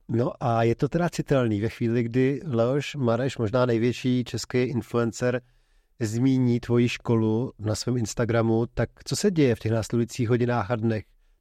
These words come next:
Najednou přibývá rezervací skutečně. Má to ten efekt jako reálně změřitelný?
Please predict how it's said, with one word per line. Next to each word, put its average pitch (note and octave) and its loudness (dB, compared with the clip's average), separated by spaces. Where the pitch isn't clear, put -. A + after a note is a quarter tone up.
Najednou C3 2
přibývá C3+ 0
rezervací C3 0
skutečně. G#2+ -8
Má A#2+ -2
to F3 0
ten F#3 0
efekt - -4
jako C#3 -2
reálně C3+ 4
změřitelný? A2+ -2